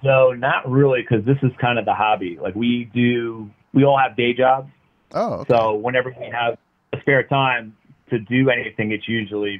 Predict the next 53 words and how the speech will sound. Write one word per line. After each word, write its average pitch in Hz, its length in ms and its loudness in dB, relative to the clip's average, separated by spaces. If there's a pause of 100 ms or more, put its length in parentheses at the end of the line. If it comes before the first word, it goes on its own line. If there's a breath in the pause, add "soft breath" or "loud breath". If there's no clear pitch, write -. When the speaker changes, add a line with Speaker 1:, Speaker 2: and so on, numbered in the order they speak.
Speaker 1:
for 92 80 -12
this. 92 260 -8 (760)
Speaker 2:
I 95 160 -2
see, 95 220 -2
Speaker 1:
Uh, 87 240 -10
Speaker 2:
I - 40 -18
see. - 280 -20 (1160)
Speaker 1:
Yeah, 190 100 4
besides 202 380 0
that, 220 200 2
nothing 190 220 -4
much. 196 200 0
Just 135 100 -2
like 151 120 0
to 131 80 0
hang 139 200 0
out. 151 320 0
Uh, 113 380 0
I 139 80 -2
do 165 120 4
the 151 80 2
artwork 143 300 0
for 143 80 -2
the 135 80 2
band, 135 340 0
too, 131 240 2
so 120 80 0
I 117 80 2
do 120 160 -2
artwork 117 320 -4
on 113 100 -4
the 107 140 -10
side 113 380 -2
just 110 160 -10
for 95 100 -12
fun 107 580 -6
and 98 480 -10 (960 soft breath)
listen 113 200 -2
to 120 60 2
a 117 40 2
lot 117 160 4
of 110 80 -6
music 117 500 0
and 90 440 -4 (180)
hang 104 200 0
out 107 140 0
by 107 120 2
the 98 80 -4
pool, 107 480 0
and 92 180 -12 (220)
that's 90 160 -8
about 95 240 -2
it. 98 180 -10